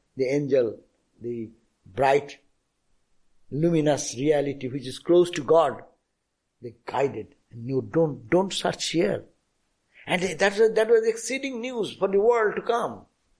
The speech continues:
"Hey, you want God? This is not the way. Search here." And Mary Magdalene was excited, and she went and reported to the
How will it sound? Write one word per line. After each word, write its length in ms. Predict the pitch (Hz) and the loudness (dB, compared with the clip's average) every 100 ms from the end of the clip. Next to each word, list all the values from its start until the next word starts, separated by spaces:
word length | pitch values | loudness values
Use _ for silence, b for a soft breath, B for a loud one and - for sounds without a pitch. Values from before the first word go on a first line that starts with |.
| _ _ _ _ _ - | _ _ _ _ _ -2
"Hey, 520 | 254 233 151 107 - | 2 4 4 0 -8
you 120 | 180 196 | 0 4
want 260 | 233 214 | 4 4
God? 380 | 254 190 349 - _ _ _ _ _ _ _ _ | 2 2 -2 -8 _ _ _ _ _ _ _ _
This 220 | - 240 269 | -2 0 0
is 120 | 240 | 2
not 200 | 240 226 | 2 0
the 80 | 220 | 0
way. 320 | 240 185 - - | 2 2 -2 -2
Search 440 | 269 294 - - - | 0 0 -4 -8 -8
here." 420 | - 269 143 98 - _ _ _ _ _ _ _ _ _ _ _ _ | 2 2 2 -4 -14 _ _ _ _ _ _ _ _ _ _ _ _
And 540 | 135 151 151 151 139 - - _ _ _ _ _ - | 0 2 2 -2 -6 -12 -20 _ _ _ _ _ -2
Mary 440 | 156 160 143 120 - | 2 2 0 -6 -4
Magdalene 500 | 139 131 135 131 120 | -2 0 0 0 2
was 300 | 123 120 - - | 0 0 -4 -12
excited, 720 | - - 175 160 147 110 - _ _ | -8 0 2 2 0 -4 -14 _ _
and 300 | - 131 139 | -4 -2 -2
she 220 | - 123 117 | -6 -6 -2
went 420 | 139 139 123 - _ _ - | 0 -2 -8 -18 _ _ -6
and 320 | 123 127 120 | -2 -2 -4
reported 560 | 127 139 156 139 131 - | -8 -4 -4 -2 -4 -4
to 80 | |
the 280 | 117 117 - | 0 0 0